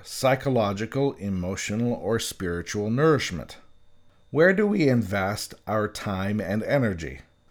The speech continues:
What kind of people do we want to become?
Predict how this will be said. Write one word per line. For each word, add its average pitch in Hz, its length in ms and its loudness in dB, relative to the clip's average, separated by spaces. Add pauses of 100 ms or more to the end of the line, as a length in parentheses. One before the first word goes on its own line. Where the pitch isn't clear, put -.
(480)
What 196 200 2
kind 180 260 0
of 180 200 -2
people 117 400 -4
do 110 220 0
we 135 280 4
want 107 440 0
to 110 100 -2
become? 107 680 -6